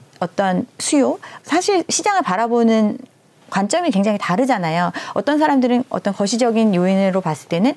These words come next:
지금 집 살 때가 아니다라고 확고한 생각을 가지고 있는 사람도 있고 어떤 상승했던 그 시기를 겪으면서 굉장히 마음고생했던 사람들은 내가 이 정도의 빚은 감당하면서 지금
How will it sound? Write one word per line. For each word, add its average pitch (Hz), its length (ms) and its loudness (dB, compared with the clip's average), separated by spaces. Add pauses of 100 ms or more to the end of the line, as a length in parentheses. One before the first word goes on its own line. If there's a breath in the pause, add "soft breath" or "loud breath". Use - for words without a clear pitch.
(160 loud breath)
지금 262 160 0
집 202 120 -6
살 233 180 0
때가 214 260 -2
아니다라고 214 600 0
확고한 311 380 0
생각을 311 300 0
가지고 190 360 -2
있는 170 160 0
사람도 202 340 0
있고 262 320 -2 (300 loud breath)
어떤 202 260 -2
상승했던 359 640 -2
그 247 160 0
시기를 320 380 0
겪으면서 190 420 -2
굉장히 240 320 2
마음고생했던 214 680 0
사람들은 226 440 0 (220 loud breath)
내가 233 180 0
이 180 80 0
정도의 240 340 2
빚은 202 220 -4
감당하면서 185 720 -2 (160 loud breath)
지금 247 440 0